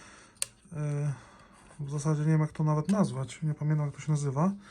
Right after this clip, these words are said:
No, w każdym razie one driftują. I nabyłem, w ogóle trzeba było najpierw kupić śrubokręt, bo taki specjalny, nie wiem, czy będzie widać, że on ma dziurkę taką w środku.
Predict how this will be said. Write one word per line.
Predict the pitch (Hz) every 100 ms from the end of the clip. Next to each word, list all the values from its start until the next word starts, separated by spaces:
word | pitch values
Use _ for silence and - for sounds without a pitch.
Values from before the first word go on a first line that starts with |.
| - - - - - - - - _ _ 190
No, | 160 156
w | 143
każdym | - 160 160 156
razie | 160 165
one | 156 156
driftują. | 151 165 - 156 135 160 196 - - - - - - - - - - -
I |
nabyłem, | 156 151 180 165 160 196 196
w | 160
ogóle | 165 175
trzeba | 185
było | 180
najpierw | 180 190 190
kupić | 175 165
śrubokręt, | - 180 185 160 160
bo | 156
taki | 160 160
specjalny, | - 170 196 180
nie |
wiem, | 175
czy |
będzie | 180 170
widać, | 175 180
że | 175
on |
ma | 175
dziurkę | 165 196 175 139
taką | 120 - 127
w |
środku. | - 139 131 - -